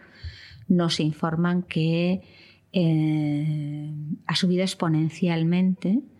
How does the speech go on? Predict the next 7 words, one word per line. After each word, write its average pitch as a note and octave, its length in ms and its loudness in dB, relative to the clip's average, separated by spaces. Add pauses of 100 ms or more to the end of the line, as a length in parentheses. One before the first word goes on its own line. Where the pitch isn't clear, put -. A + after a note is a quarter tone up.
(400)
el F3+ 180 2
número F3 380 2
de E3+ 260 0
denuncias F3+ 1040 0 (300)
por F3 160 2
agresiones E3+ 540 0
sexuales F3 840 -2